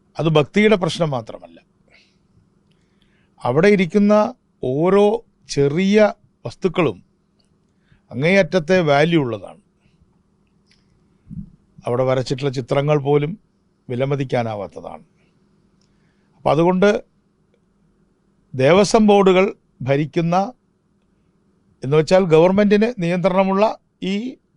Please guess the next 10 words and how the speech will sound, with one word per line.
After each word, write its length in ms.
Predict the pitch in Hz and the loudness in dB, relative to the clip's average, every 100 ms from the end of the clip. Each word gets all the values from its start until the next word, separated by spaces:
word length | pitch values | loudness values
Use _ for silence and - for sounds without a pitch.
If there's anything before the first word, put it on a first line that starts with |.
| _ _ _ _ _ | _ _ _ _ _
ക്ഷേത്രങ്ങളിലെല്ലാം 920 | - 147 135 139 131 127 110 107 113 82 _ _ _ _ - _ _ - _ _ - 139 | -4 -4 -2 -6 -4 -4 -4 -4 -6 -8 _ _ _ _ -20 _ _ -20 _ _ -2 0
എന്ത് 200 | 196 220 - | 2 0 0
സംഭവിക്കുന്നു 640 | 165 175 202 175 202 196 185 - _ - 135 | 0 2 0 -2 -2 -2 -4 -10 _ -6 -2
എന്ന് 220 | 147 170 170 - _ - | -2 0 -2 -4 _ -8
പഠിക്കുന്നതിന് 600 | 120 135 185 165 160 117 | -8 -4 -2 -2 -2 -6
വേണ്ടി 240 | 101 87 - _ _ _ _ _ _ _ - - - | -10 -14 -20 _ _ _ _ _ _ _ -20 -2 0
ഹൈക്കോടതി 600 | - 143 - 202 202 175 180 156 | 2 0 2 4 4 2 2 0
തന്നെ 240 | 120 113 117 - - - _ _ _ _ _ _ 117 | -2 -8 -12 -16 -20 -20 _ _ _ _ _ _ -6
ഒരു 120 | 127 127 | -4 -4
കമ്മീഷനെ 540 | 123 131 139 143 135 | -4 -2 -2 -2 -4